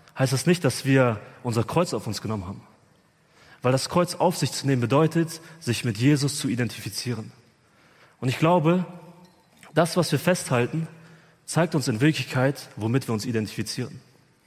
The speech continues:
Das, was wir festhalten, zeigt uns doch eigentlich, was uns wirklich wichtig ist. Und wisst ihr, was das Traurige ist? Wir würden lieber Jesus fallen lassen,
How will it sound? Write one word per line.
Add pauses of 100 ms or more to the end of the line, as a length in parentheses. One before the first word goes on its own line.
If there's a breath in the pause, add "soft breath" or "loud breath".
(760 loud breath)
Das,
was
wir
festhalten,
zeigt
uns
doch
eigentlich, (320 loud breath)
was
uns
wirklich
wichtig
ist. (600 soft breath)
Und
wisst
ihr,
was
das
Traurige
ist? (560 soft breath)
Wir
würden
lieber (520)
Jesus
fallen
lassen,